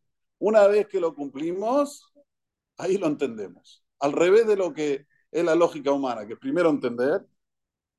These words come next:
y después hacer. En lo espiritual es justamente lo contrario. ¿Alguien me puede explicar o que, que lo, que lo entienda lógicamente el tefilín?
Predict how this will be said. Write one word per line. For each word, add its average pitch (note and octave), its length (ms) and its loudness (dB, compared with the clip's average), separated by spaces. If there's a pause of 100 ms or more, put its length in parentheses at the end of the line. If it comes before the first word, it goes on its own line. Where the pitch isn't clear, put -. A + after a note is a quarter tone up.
y A#2+ 100 -14
después C3+ 600 2
hacer. A2+ 500 -2 (640)
En C#3+ 140 2
lo D#3+ 60 6
espiritual F3 760 4
es - 80 -8
justamente F#3+ 600 -4
lo D3+ 120 -2
contrario. A2 580 -6
¿Alguien G#3 280 4
me F3 100 0
puede F#3 240 4
explicar F3+ 600 0 (840)
o C#3+ 380 4 (440)
que, C3 240 -8
que C#3 200 -8
lo, B2+ 320 -2
que D3 100 -4
lo C3+ 80 0
entienda F3 540 2
lógicamente E3 1040 0 (240)
el B2+ 160 -2
tefilín? C3+ 580 -2